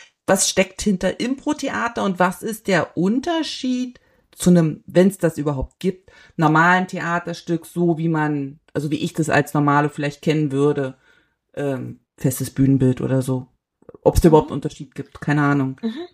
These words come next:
Speaker 1: Das wär jetzt so die
Speaker 2: Also,
Speaker 1: Frage.
Speaker 2: ähm, genau. Also Improvisationstheater, äh, läuft so ab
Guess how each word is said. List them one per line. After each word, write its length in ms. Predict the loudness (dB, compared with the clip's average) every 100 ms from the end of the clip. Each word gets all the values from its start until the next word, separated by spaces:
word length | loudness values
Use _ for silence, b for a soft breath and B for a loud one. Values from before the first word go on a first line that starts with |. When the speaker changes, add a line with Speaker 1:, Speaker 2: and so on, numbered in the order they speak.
| _
Speaker 1:
Das 220 | -12 -2
wär 80 | -2
jetzt 140 | -2
so 60 | -6
die 80 | -2
Speaker 2:
Also, 100 | 2
Speaker 1:
Frage. 320 | 2 2 -2
Speaker 2:
ähm, 240 | -4 -6 -8 _ _ _ b b b
genau. 300 | -2 -2 -6 _ _ _ _ -2
Also 240 | -2 0
Improvisationstheater, 1700 | -2 -2 -4 -2 -2 -2 -4 -4 -2 0 0 2 2 2 -2 -2 0
äh, 40 | 0
läuft 380 | 2 0 -2
so 180 | -2 0
ab 200 | 2 -2